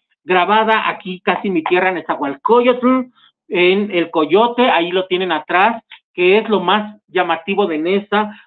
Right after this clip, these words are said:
ubicado en Avenida Pantitlán y López Mateos, y también grabaron en el Estadio Nesa ochenta y seis, la que fuese Casa de los Toros Nesa.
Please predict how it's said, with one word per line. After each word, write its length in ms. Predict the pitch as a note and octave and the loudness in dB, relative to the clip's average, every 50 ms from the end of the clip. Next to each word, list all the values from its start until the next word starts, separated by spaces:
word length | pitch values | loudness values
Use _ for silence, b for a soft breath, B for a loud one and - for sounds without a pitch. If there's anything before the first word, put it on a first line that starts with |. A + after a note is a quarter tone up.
| _ | _
ubicado 480 | - F3+ D#3+ F#3+ D#3+ - - G3 G3+ G3+ | -8 -6 -4 -4 -4 0 0 2 2 2
en 80 | G#3 F#3+ | 2 0
Avenida 380 | F3 D#3+ D#3 E3 F3 D#3 D3 - | 0 0 0 0 0 0 0 0
Pantitlán 420 | E3+ D#3+ - D3+ C#3+ E3+ E3+ F3 | -2 -4 -4 -6 -4 -4 -2 -2
y 60 | F3 | 0
López 320 | D#3 D#3+ D#3+ - F3 D3 D3 | 0 0 -2 -2 -4 -6 -4
Mateos, 640 | C#3+ - - - - F#3+ G3 G3 G3 G3+ G#3+ G#3 G#3 G#3 B B B B - | -6 -6 -4 -2 0 2 4 4 4 4 2 0 -2 -6 B B B B -12
y 120 | F3 D#3+ | -8 -4
también 480 | - F#3 E3+ E3 F3+ F#3+ G3 G#3 A3 F#3 | -2 0 0 2 2 2 2 0 -2 -2
grabaron 520 | D#3+ E3+ E3 D3+ F3 F3 F#3 F#3+ F#3+ G3 G3 | -2 0 0 2 2 2 2 2 0 -2 -2
en 160 | G3 F#3 F3+ | -4 -2 -2
el 140 | F3 E3 D#3+ | -2 -2 -4
Estadio 640 | C#3+ - _ - F3+ F3+ F#3 F3+ F3+ F3+ F#3+ F#3+ F3+ | -6 -6 _ 0 0 0 0 0 0 0 0 0 -2
Nesa 460 | D#3 D#3 D#3+ E3+ F#3 F#3 - - F3 | -4 -4 -2 -2 -2 -2 -4 -4 -6
ochenta 360 | E3+ - E3 C#3+ C#3 - C#3+ | -6 -6 -6 -8 -6 -6 -8
y 120 | C#3+ C3+ - | -8 -6 -2
seis, 340 | F3+ G3 A3 A#3+ A#3 - _ B B B B B | 0 0 0 0 -2 -6 _ B B B B B
la 140 | F3 E3+ - | -6 -6 -4
que 100 | - E3 | -2 0
fuese 340 | - G3+ G3+ G#3 G#3+ G#3 - | 2 2 2 2 -2 -2 0
Casa 360 | - F#3+ G3 G3 - G#3 G#3 | 2 0 2 2 0 -2 0
de 140 | G#3+ F3 F3 | 0 0 0
los 280 | F3+ F#3+ F#3+ F#3 - _ _ | 2 2 0 0 -4 _ _
Toros 600 | - G3+ G#3+ A3 A3+ A3 A3 A#3 A#3 A3 - - F3 | 0 2 4 4 4 4 4 4 2 2 -2 -4 -6
Nesa. 500 | E3+ F3 F3 F3 D#3+ - - D#3 C3+ | -4 -2 -2 -2 -2 -2 -2 -4 -4